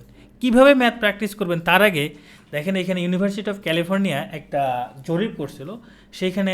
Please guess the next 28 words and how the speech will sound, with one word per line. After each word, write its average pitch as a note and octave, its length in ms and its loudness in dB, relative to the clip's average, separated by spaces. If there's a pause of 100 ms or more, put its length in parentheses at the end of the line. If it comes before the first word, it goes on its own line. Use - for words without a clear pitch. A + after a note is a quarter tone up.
এরা E3 180 2 (460)
দেখাচ্ছে D3 400 -6 (220)
আপনি D3 300 -2
ধরেন G3+ 320 4
পূর্ণ G#3 200 0
মনোযোগ D#3+ 420 0
দিয়ে F3+ 160 0
পড়াশোনা D#3 340 -2
করতেছেন D3 440 -8 (100)
বা F#3 80 0
যে F3 160 2
কোনো A3+ 200 0
কাজ C#3+ 160 -4 (100)
করতেছেন, B2+ 380 -8 (480)
যদি G3+ 380 6
কোনো C4 220 0
কারণে F3+ 400 2 (200)
সেখান D3+ 380 -8
থেকে C#3 180 -4
ডিস্ট্রাক্টেড E3 600 -2
হয়ে C3 200 0
যান, A#2 120 -4 (180)
কোনো D4 140 2 (100)
কারণে, B2+ 260 -2 (340)
সম্পূর্ণ A3+ 400 4
মনোযোগ G#3 440 2 (240)
ফিরে G#3 300 2
আনতে C#3+ 320 0